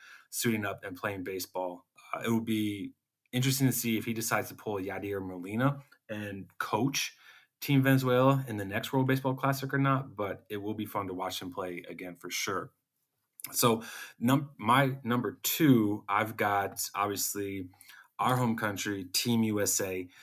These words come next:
and they've got a really good lineup, um, as well. It may not be one of their better ones they've, you know, entered into this World Baseball Classic,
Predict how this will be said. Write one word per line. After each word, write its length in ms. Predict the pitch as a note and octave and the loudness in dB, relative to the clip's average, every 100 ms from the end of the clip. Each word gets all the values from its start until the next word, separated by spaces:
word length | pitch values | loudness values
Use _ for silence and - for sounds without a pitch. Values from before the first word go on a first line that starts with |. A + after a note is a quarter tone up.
| - _ - | -20 _ -10
and 440 | G#2 G2+ G2 F#2 F2 - | -6 -4 -6 -4 -6 -6
they've 260 | G#2 A#2 A#2 | 0 0 0
got 320 | C3+ C#3+ C#3 A#2+ | -2 -2 -4 -2
a 60 | |
really 320 | A2 A#2+ C#3+ | 0 2 2
good 220 | C#3+ C#3+ A2+ | 4 2 4
lineup, 460 | A2 B2+ C3 C3+ - _ - | 2 4 4 2 -4 _ -4
um, 440 | G#2 G#2 G2 G2 G#2+ | 0 0 0 -6 -8
as 180 | F#2+ | -8
well. 420 | G2 A2+ A#2 A#2 - - - | 0 2 4 2 -2 -18 -10
It 160 | A#2+ - | -8 -2
may 160 | D#3 G3 | -2 0
not 360 | D#3 D3 C#3+ | 0 -2 -2
be 460 | - B2+ C3 C3+ C3 - _ - | 0 4 8 6 4 -4 _ -12
one 280 | A2+ A#2 A2+ | -2 0 0
of 140 | G#2 | 0
their 400 | G#2+ G2+ G2+ F2+ - _ _ _ _ - _ _ _ _ - | 0 0 0 -4 -10 _ _ _ _ -20 _ _ _ _ -2
better 240 | A2 A#2 | 2 4
ones 240 | A#2+ A#2 | 2 0
they've, 200 | G#2 F#2+ F2+ _ _ - | -2 -6 -8 _ _ -12
you 100 | G2 | -10
know, 140 | G2 G#2 | -8 -4
entered 440 | A2+ A2+ B2 A#2 | -2 2 0 0
into 300 | A2 A2 A2+ | -4 -2 0
this 440 | B2+ C3 C3 - - | 4 4 4 -2 0
World 180 | C3 | 2
Baseball 240 | C3+ C3+ C#3 | 2 2 0
Classic, 420 | C#3 C#3+ C#3+ | 0 0 0